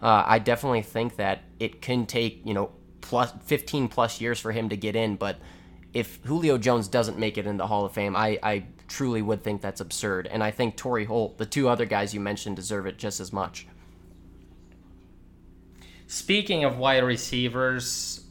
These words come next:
Speaker 2: another wide receiver got paid. And I think, I guess we should get used to it because this offseason has been filled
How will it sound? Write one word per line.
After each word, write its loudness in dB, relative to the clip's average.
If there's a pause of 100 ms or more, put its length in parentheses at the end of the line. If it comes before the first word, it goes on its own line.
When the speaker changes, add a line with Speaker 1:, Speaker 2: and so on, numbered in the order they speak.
(220)
Speaker 2:
another 6
wide 8
receiver -2
got 0
paid. -6 (440)
And 0
I 2
think, -4
I 0
guess 0
we -2
should -4
get -2
used -4
to -4
it -4
because -4
this -6
offseason -2
has -4
been -6
filled -2